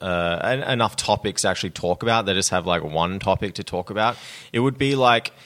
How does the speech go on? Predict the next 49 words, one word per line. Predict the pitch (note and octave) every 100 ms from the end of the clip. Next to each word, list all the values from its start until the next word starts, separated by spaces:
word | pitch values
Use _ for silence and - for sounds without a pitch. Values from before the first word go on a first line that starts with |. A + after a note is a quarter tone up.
| - - -
it |
would | A#2+
be | B2 C3+
like, | B2+ A#2+ -
uh, | G#2+ G#2 G2+ G2 -
say, | - A2 G2+
like, | F#2+
in | G2+
the | F#2
restaurant | F#2+ F#2+ - F2
industry, | E2+ F2 - E2+ D2+ C#2 -
um, | - E2 E2 D#2+ E2
you |
know, | F#2 F2
like, | E2+ - - _ -
a | G2+
good | E2 A2 G2
niche, | F#2+ G2+ G2+ - - -
and | F#2+
it's | F#2+
a | -
fairly | G#2 F#2+
broad | F2 A2 B2
niche, | F#2+ F2
would | F2+
be, | F2+
like, | F2+ F2
the | E2+ -
Italian | F#2+ - G#2+ F2 D#2
food, | - D2 C#2
right? | D2+ D#2 - - -
But | A#2+
then | C#3
it'd |
be | C#3
niching | A2 G#2+ A2+ - A2 G2
down | F#2 F#2+ F2+
so | E2+ - G#2 G2
far | - F2+ E2+ E2
where | E2 E2+
it's | E2
like | F#2 F2 -
all | G2 G2+ G#2+
you | G2+
sell | G2 - F#2 F2
is | E2+ E2+ -
just | F#2 F2 - - - - _ _
spaghetti | - - G#2 G2 F#2
bolognese. | E2+ E2+ E2+ D#2+ C#2+ C2 - -